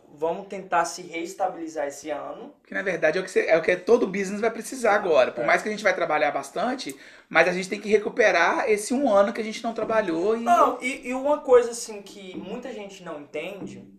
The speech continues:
Speaker 1: é, o meu business específico é seasonal. Então a gente tem que fazer um dinheiro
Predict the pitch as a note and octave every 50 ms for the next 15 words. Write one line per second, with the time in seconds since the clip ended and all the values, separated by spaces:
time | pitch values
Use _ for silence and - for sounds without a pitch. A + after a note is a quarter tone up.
0 | _ _ _ _ _ _ _ _ _ _ _ - - - - D3+ D3 C#3+ C#3 C3+
1 | C3 - - - _ _ _ _ _ _ - E3+ E3+ F#3+ G#3 A#3+ A#3 - G3 F#3+
2 | F#3+ E3+ D3+ C#3 - - - C#3 C3 - - G3 A3+ A3 - _ - C#3+ C3 -
3 | _ _ _ _ _ _ _ _ _ - F3 A3+ C#4 - - C#4+ A3+ E3+ - C#3+
4 | C3+ C3 - E3 E3 E3+ G3 G3 F#3+ F#3+ F#3+ A#3 A#3+ - - D4+ D4+ - - C#4+
5 | B3 A#3 G#3+ B3 C4 C#4 D4+ - - - - _ _ _ _ _ _ _ _ _
6 | - A3 A#3+ B3 A#3+ G3 A#3 A#3+ A3+ A3+ - F#3